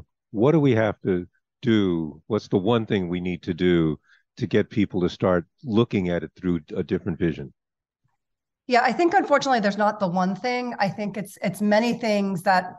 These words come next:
Speaker 2: you know, I, and, and I tried to say this on the, on the City Club panel. I actually think that the kinds of changes that are needed are win-win. I, I think this is a sys-, the current system, status quo, is really not good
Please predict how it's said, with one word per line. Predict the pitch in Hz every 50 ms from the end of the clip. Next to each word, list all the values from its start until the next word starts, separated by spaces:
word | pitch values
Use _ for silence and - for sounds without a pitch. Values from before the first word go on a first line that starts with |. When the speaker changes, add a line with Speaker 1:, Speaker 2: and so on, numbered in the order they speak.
| - - -
Speaker 2:
you | 254 233
know, | 214 208
I, | 247 254 - - - 233
and, | 294 294 294
and | 277
I | 269 262
tried | - - 311 -
to | 277 -
say | - 240 226
this | 220 220 214 190 -
on | 214 196 190 196 196
the, | 190 185 185 180 190
on | 190
the | 196 180
City | - 320 311
Club | 311 - 254 202 -
panel. | - 208 208 202 196 190 180 185 - - - - _ -
I | 240 247 254
actually | 277 320 311 - 349 302
think | - - 311 302 294 294 294
that | 247 214 208 214 190
the | 202 202
kinds | - - - 247 262 262 233 254
of | 226 202
changes | - - 233 233 247 240 208 214 208 202 175 165
that | 175 190 185
are | 180 185 185
needed | 180 185 185 202 208 214 208 202 202 - - _ _ _ _ _ _ _ _ -
are | 233 233 220
win-win. | 208 226 269 277 277 254 254 262 220 -
I, | 165 202 220 -
I | 226
think | 220 226 277 247 - 208
this | 233 262 - -
is | 330 302 262
a | 277
sys-, | 247 - - - 262 - - - -
the | - 220
current | 220 - - 320 339 349 359 - -
system, | - 247 208 - - 185 160 170
status | - - - 220 240 262 269 -
quo, | - - - 233 214 208 208 202 202 - - - _ _ _ -
is | 240 226 220 208 196 190 190 -
really | 311 - 311 320 285
not | 269 247 220 220 214 214 214 190
good | 190 208 208 202 196 190 175